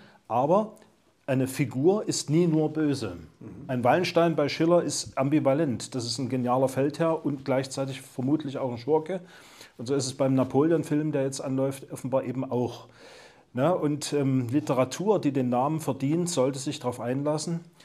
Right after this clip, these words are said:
Speaker 1: Manchmal ist das schwer, äh, vor dieser schwarzen Sonne dann auszuweichen. Also es ist wie Ikarus. Ab wann schmelzen die Flügel?
Speaker 2: Genau.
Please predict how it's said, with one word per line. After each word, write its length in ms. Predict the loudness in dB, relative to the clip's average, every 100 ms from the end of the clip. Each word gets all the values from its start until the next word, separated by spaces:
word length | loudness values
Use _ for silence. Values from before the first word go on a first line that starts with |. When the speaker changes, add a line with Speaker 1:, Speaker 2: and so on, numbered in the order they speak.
| _ _ -4
Speaker 1:
Manchmal 420 | -2 -2 -2 -2
ist 180 | -2 -2
das 100 | -2
schwer, 540 | -2 2 2 2 -2 -8 -14
äh, 160 | -6 -6
vor 260 | -4 -2 0
dieser 440 | 0 2 0 -2 -12
schwarzen 480 | -4 2 2 2 -2
Sonne 300 | 0 2 2
dann 160 | 0 0
auszuweichen. 720 | 0 0 -2 -2 -2 -4 -6
Also 160 | -8
es 60 | -4
ist 60 |
wie 140 | -2 -2
Ikarus. 600 | 0 2 2 -2 -6 -12 -8
Ab 120 | -6 0
wann 220 | 2 2
schmelzen 500 | 0 2 2 0 -4
die 80 | -4
Flügel? 400 | 0 2 2 0
Speaker 2:
Genau. 320 | -2 -6 -8